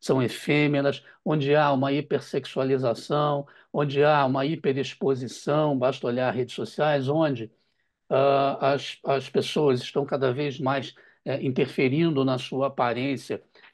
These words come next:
com procedimentos estéticos ou com procedimentos cirúrgicos. Ok, se, se você gosta, se você, é,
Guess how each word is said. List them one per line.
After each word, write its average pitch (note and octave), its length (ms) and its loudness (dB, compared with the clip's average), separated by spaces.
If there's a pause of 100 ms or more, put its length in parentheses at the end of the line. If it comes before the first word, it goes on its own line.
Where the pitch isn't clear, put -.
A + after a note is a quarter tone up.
(120)
com D3+ 140 -4
procedimentos B2+ 680 0
estéticos C#3 720 0
ou C3 120 0
com C3 120 -4
procedimentos A#2 840 -4
cirúrgicos. C3+ 840 0 (460)
Ok, A3 600 4
se, C3+ 460 -6
se - 200 -8
você C3+ 320 2
gosta, C3+ 420 2
se - 160 -6
você, A#2+ 500 0 (340)
é, B2+ 480 0